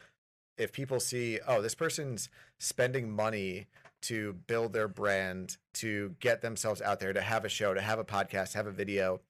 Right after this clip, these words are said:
that means they take themselves very seriously in their profession. I mean, most people don't have to go out and hire a videography team,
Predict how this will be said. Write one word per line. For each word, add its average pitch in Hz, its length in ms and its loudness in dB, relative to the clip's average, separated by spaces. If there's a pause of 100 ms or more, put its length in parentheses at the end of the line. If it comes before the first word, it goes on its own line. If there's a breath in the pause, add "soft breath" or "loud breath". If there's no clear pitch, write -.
(300 loud breath)
that 113 140 4
means 143 260 -4
they 104 280 2
take 104 340 -6
themselves 95 520 0
very 104 280 2
seriously 101 580 -2
in 95 80 -2
their 95 120 -4
profession. 95 520 -4
I 92 60 -2
mean, 101 300 -2 (420 loud breath)
most 127 200 4
people 131 220 4
don't 120 240 2
have 110 180 2
to 127 100 -4
go 107 180 2
out 113 160 6
and 107 100 -4
hire 98 220 2
a 95 40 -2
videography 95 540 -2
team, 95 420 -4